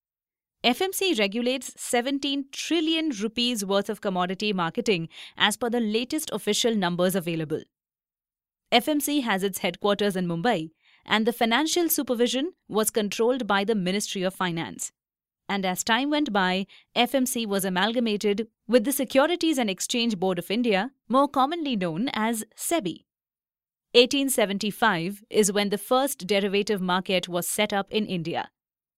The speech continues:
Later on, a futures market for commodities was set up. And then a law was passed in nineteen thirty-five, which allowed the government to partly restrict and control food production.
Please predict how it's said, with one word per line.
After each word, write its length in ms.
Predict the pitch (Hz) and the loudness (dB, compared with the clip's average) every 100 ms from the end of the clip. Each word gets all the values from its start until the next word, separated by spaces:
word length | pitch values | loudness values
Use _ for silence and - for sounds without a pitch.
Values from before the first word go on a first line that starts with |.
| _ _ | _ _
Later 400 | 220 254 339 311 | 0 2 2 -2
on, 260 | 185 156 240 - - | -2 -6 -12 -16 -8
a 100 | - | -2
futures 540 | 247 - 311 330 359 320 | -2 0 0 0 0 2
market 360 | 226 208 240 | 0 0 0
for 140 | 233 240 | -2 -2
commodities 600 | 226 175 156 156 190 190 | -2 -2 -4 -4 -4 -2
was 140 | 226 | -2
set 180 | - 240 | -2 -2
up. 240 | 196 - _ _ _ _ _ _ _ _ | -4 -8 _ _ _ _ _ _ _ _
And 240 | 185 202 | -2 0
then 280 | 196 285 320 | 2 2 0
a 100 | - | 0
law 300 | 202 185 202 240 | 0 2 2 2
was 180 | 269 | 0
passed 420 | - 196 180 185 - | 0 0 0 0 -4
in 160 | 190 180 | -2 0
nineteen 400 | 190 214 226 220 | 2 2 -2 -2
thirty-five, 680 | 180 175 - 226 165 180 - _ _ _ | -4 -4 0 0 0 -4 -8 _ _ _
which 200 | 202 - | -2 0
allowed 480 | 214 226 233 262 240 | 0 2 4 2 2
the 80 | 240 | 2
government 580 | 202 214 220 165 160 - _ _ | 2 0 0 -2 -4 -8 _ _
to 100 | 247 | -2
partly 420 | - 294 285 269 | 2 2 2 -2
restrict 580 | 220 180 - 285 311 - - | 0 -2 -2 -2 -2 -6 -6
and 280 | 208 269 - | -2 -2 0
control 480 | 285 - 208 196 | -2 0 0 0
food 400 | 208 - 220 247 | -2 -2 -2 0
production. 600 | - 175 147 - 120 - | -2 -4 -4 -6 -8 -10